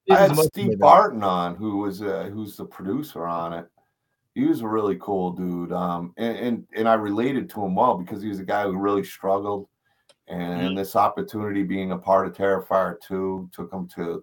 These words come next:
Speaker 2: to levels of success that, you
Speaker 3: That's
Speaker 2: know,
Speaker 3: awesome.
Speaker 2: he never imagined. And, uh, it was such a great time talking to the man.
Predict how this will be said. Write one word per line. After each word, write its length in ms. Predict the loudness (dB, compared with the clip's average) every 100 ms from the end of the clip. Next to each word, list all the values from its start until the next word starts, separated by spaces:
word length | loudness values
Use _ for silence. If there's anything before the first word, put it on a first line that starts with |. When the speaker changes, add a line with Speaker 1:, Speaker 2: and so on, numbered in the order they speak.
| -10
Speaker 2:
to 100 | -8
levels 460 | -2 -2 -2 -4
of 140 | -8 -14
success 580 | -18 -14 -6 -4 -4 -6
that, 260 | -6 -6 -8 _ _ -20
you 60 | -20 _ -6
Speaker 3:
That's 100 | -2
Speaker 2:
know, 60 | 0
Speaker 3:
awesome. 140 | -2 -4
Speaker 2:
he 60 | -2
never 280 | 0 2
imagined. 760 | 2 2 2 0 -2 -6 -4 -4
And, 240 | -6 -10 -12
uh, 300 | -12 -12 -16 -8
it 120 | -6
was 220 | -4 -4 -6 -12 -16 -16 _ _
such 380 | -10 2 2 2
a 40 | -4
great 360 | 0 2 2
time 240 | 0 -6 -2
talking 400 | 0 0 0 -12
to 180 | -10 -8
the 60 |
man. 380 | -6 -8 -8 -12